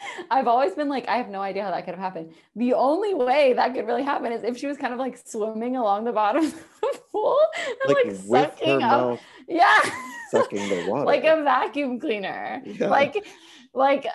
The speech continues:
Speaker 1: uh, or, like, those fish that, like, clean
Speaker 2: That's exactly
Speaker 1: other
Speaker 2: what I was
Speaker 1: fish.
Speaker 2: thinking, like, the fish that suck onto the sides of the fish tanks. Like, 'cause the, the earring back is not gonna float.
Speaker 1: No,
Speaker 2: He, like,
Speaker 1: exactly.
Speaker 2: stirred up the bottom and was, like, sucking it up.
Speaker 1: Sucking it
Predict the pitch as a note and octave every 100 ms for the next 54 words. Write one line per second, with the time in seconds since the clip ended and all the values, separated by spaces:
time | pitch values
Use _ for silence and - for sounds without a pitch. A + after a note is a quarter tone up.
0 | - _ - A#3 C4 C4 C#4 A#3+ B3 C4
1 | - - B3 A3 G3 - F#3+ G3 G3+ -
2 | A#3 A3+ A3 F#3 - D#3 D3+ G3 E3+ D#3
3 | D#3 E3 D3 C#3+ C3+ C3+ - C3 - C#3+
4 | - - A2+ A2 A#2+ A2+ A#2+ A#2 - F#2+
5 | G2 F#2+ - - G2 F2 _ _ _ -
6 | A#2+ - - C3 A#2+ B2 - A#2+ - C3+
7 | D#3+ D#3+ C#3+ A#2 A#2 A#2+ A2 - A#2+ G2
8 | - _ _ _ F4 F#4+ F4 B3 - -
9 | C#4+ B3+ C#3 C#3 F2+ - D#2 A2+ A2+ A#2+
10 | - C3 G#2+ G2+ G#2 G2 G2 F#2 F#2+ F#2+
11 | F#2 - C2+ - - F#3 - - A#4 B4
12 | E4 -